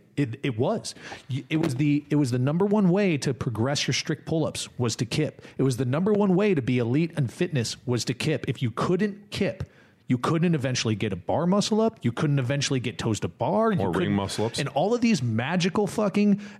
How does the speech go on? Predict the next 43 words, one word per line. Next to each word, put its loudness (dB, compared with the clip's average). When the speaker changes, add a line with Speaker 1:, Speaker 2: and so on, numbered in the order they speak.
Speaker 1:
uh, 0
like, -4
leveled 0
up -2
experience 0
points 0
so 0
that 0
your 2
fitness 0
is 0
more 2
elite, 0
but -2
it's 0
just 0
fucking 0
exercise. 0
Like, -2
dude, 2
<sighs> -8
that's 0
what's 2
even, 2
like, -4
the -2
fact -2
that 0
this 0
becomes 2
in, 0
uh, -2
like, -2
a, 0
a, 0
just -2
such 0
a 0
pivotal 0
time 0
is, 0
like, -2
the -2